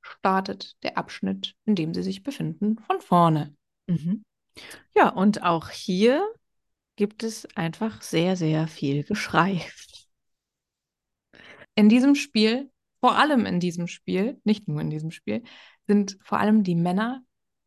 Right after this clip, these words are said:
Speaker 1: ganz furchtbar, ganz
Speaker 2: Mhm.
Speaker 1: schrecklich. Okay, Gloria, die ist erst in der nächsten Runde dabei,
Speaker 2: Ja,
Speaker 1: deswegen
Speaker 2: aber wie gesagt, ich meine, das ist alles so super
Speaker 1: Sorry.
Speaker 2: inkorrekt, aber pff,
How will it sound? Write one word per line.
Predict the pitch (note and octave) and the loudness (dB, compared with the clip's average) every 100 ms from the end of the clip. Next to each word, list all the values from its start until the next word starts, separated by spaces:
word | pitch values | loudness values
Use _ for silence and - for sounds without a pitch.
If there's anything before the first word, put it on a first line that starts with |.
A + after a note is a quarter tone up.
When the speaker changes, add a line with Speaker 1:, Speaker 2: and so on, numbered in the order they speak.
| _ | _
Speaker 1:
ganz | - D4 A#3+ - | -2 4 4 4
furchtbar, | - E3+ E3 - G3 G3 C#4 - _ _ _ - | -2 -2 -2 -4 0 0 0 -6 _ _ _ 4
ganz | C4 A#3 B3+ | 6 8 8
Speaker 2:
Mhm. | |
Speaker 1:
schrecklich. | A#3+ A#3 B3 C#4+ D#4 - | 4 2 2 0 0 -4
Okay, | A3 - G#3 _ - - | -6 -8 -12 _ -18 -4
Gloria, | A#3+ C#4 C#4 C4+ C#4 C#4+ _ _ | 0 2 2 0 -6 -12 _ _
die | - | -10
ist | A#3+ A#3 | -8 -4
erst | A3+ A3 | -4 -4
in | G#3 | -4
der | G3+ | -2
nächsten | A#3 - C4 | -4 -6 -8
Runde | C4 C4 | -6 -4
dabei, | C4 B3+ C4 | -6 -4 -4
Speaker 2:
Ja, | B3 | -4
Speaker 1:
deswegen | - A3 G#3+ | -2 -2 2
Speaker 2:
aber | A#3 E3 A3 | 2 2 -2
wie | B3+ | -2
gesagt, | B3 A#3 G#3+ | 2 2 2
ich | G3+ | -2
meine, | A3 G#3+ | 0 2
das | G#3+ | 0
ist | G#3+ G#3+ | -2 -6
alles | G3+ A3+ - | -6 -6 -2
so | G#3+ A#3 | 4 6
super | G#3+ A3+ C4+ | 6 6 4
Speaker 1:
Sorry. | A#3+ | 4
Speaker 2:
inkorrekt, | A3+ A#3 A#3 C4 - | 4 4 4 2 0
aber | - G#3+ A3 G#3+ | 2 4 6 4
pff, | - - | 0 -10